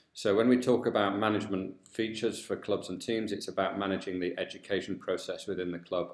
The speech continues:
and sharing information within the club. So to start, we just click on clubs and teams on the, um, left-hand nav, or we can click on, um, clubs and teams in the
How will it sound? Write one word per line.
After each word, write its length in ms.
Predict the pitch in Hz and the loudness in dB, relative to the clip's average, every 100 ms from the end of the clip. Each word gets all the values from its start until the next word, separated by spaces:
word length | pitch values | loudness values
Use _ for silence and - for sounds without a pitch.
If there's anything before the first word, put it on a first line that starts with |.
| 90 | -8
and 120 | 87 | -6
sharing 380 | - 95 90 87 | 0 2 2 0
information 600 | 85 - 90 85 - 85 | -6 -6 -4 -4 -6 -10
within 240 | 80 82 | -8 -10
the 80 | 78 | -12
club. 300 | - 80 78 - - - - _ _ | -10 -8 -8 -12 -20 -20 -20 _ _
So 540 | - - 110 113 113 113 - - _ _ _ - | -4 6 8 8 6 0 -12 -20 _ _ _ -6
to 340 | 113 107 107 | 0 4 4
start, 640 | 107 107 139 123 107 - - | 2 4 6 8 6 4 -2
we 80 | 104 | -2
just 180 | 101 | -4
click 220 | - 151 143 | -4 -2 2
on 280 | 120 - - - | 2 0 -10 -4
clubs 280 | 123 120 | -2 0
and 120 | 107 107 | -2 0
teams 260 | 110 98 | 0 2
on 140 | 104 101 | 2 4
the, 400 | 98 95 92 - _ _ _ 95 | 4 4 0 -10 _ _ _ -4
um, 320 | 90 90 92 | -2 -2 0
left-hand 560 | 95 - 101 90 87 | -2 -2 -4 -2 -2
nav, 480 | 90 90 95 123 - - _ _ _ _ - | 0 2 2 0 -6 -16 _ _ _ _ 0
or 380 | 113 107 104 101 | 4 6 6 6
we 120 | 98 | 2
can 220 | - 98 | 0 -4
click 360 | - 110 - 107 | 0 -2 0 2
on, 360 | 98 95 92 - 107 | 2 2 -2 -6 -4
um, 560 | 92 92 90 90 90 - | 0 2 2 0 -2 -10
clubs 320 | - 104 - | -2 -2 0
and 140 | 92 87 | -4 -2
teams 560 | 101 95 90 90 - _ - | 2 2 0 -2 -8 _ -6
in 160 | 92 90 | -2 0
the 420 | 90 87 85 | 2 0 0